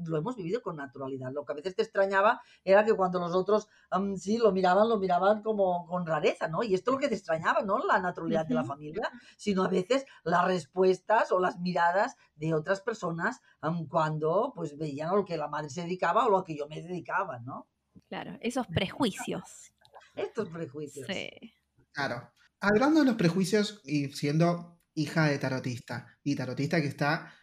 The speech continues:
Speaker 3: en, en la, en los medios de comunicación, el, viste que hoy está, está muy, eh, en boca de todos porque es algo, una problemática que tienen muchos, muchos niños.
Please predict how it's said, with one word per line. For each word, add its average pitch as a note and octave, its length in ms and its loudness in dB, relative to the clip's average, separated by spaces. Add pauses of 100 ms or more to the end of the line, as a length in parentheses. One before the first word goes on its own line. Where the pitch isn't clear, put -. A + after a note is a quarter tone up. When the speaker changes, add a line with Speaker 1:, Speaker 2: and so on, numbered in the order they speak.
(220)
Speaker 3:
en, D#3+ 320 4
en D3 160 2
la, C3 200 -2
en D3 120 -2
los B2 100 -2
medios D#3 220 8
de D3+ 100 6
comunicación, B2+ 680 -4 (720)
el, E3+ 280 4 (340)
viste F#3+ 240 0
que F#3 80 -4
hoy F3+ 140 2
está, E3 240 0
está D#3 320 0
muy, D3+ 600 -2
eh, C#3 220 -4 (100)
en C3+ 100 -2
boca C3+ 240 -4
de C3 80 -6
todos C#3+ 340 -4
porque B2+ 320 -8
es C3 60 -6
algo, C3+ 200 -4
una C#3 320 -6
problemática C3+ 540 -4
que B2+ 100 -6
tienen C#3 220 -4
muchos, C3+ 600 -4
muchos C3 260 -4
niños. C3 420 -2